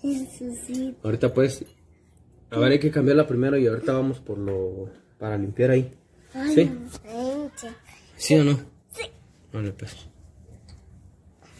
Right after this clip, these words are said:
Speaker 2: Vean, Gabriela ahí está echándole talacha de aquel lado.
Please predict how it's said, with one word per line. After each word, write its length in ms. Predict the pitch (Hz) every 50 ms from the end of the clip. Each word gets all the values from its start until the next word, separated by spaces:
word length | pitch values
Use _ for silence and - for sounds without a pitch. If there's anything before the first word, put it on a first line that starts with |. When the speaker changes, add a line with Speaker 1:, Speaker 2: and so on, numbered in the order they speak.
| - - - - - - - - - - - - - - _ _ _ _ - _ _ - - _ _ _ _ _ _ _ _ _ _
Speaker 2:
Vean, 260 | - 123 113 107 113 113
Gabriela 400 | 107 107 104 107 113 113 113 107
ahí 60 | 107
está 200 | 113 - - 110
echándole 420 | 110 - - 110 113 110 107 104
talacha 400 | 95 - 82 85 95 95 - 120
de 60 | 101
aquel 220 | 92 92 - 101 104
lado. 300 | 107 117 127 139 -